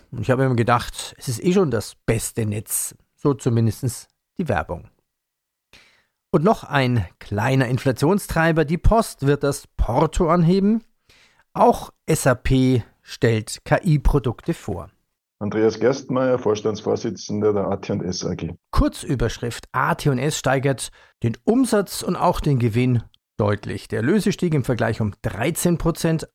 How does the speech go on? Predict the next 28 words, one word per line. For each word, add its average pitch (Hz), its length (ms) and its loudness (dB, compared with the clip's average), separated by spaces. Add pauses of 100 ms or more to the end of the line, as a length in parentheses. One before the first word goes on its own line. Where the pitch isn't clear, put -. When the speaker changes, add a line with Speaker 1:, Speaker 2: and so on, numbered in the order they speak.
(200)
Speaker 1:
auf 139 420 0 (200)
gerundet 113 460 0
eins 107 200 -2
Komma - 220 -2
acht - 200 -4
Milliarden 147 360 2
Euro. 135 300 0 (340)
Das 139 200 -2
Konzernergebnis 127 920 0
legte 117 220 0
um 107 120 0
zweiunddreißig 135 680 0
Prozent 120 380 -2
auf 120 140 -2
einhundertsiebenunddreißig 117 1500 0
Millionen 104 460 0
Euro 101 300 -4
zu. - 320 -8 (280)
Herr 104 100 -8
Gerstenmaier, 110 440 0
was 104 140 2
liegt 170 180 0
denn 147 100 2
als 120 220 -2
Dividendenvorschlag 131 880 0
auf 113 180 -4
dem 110 140 -4
Tisch? - 380 -8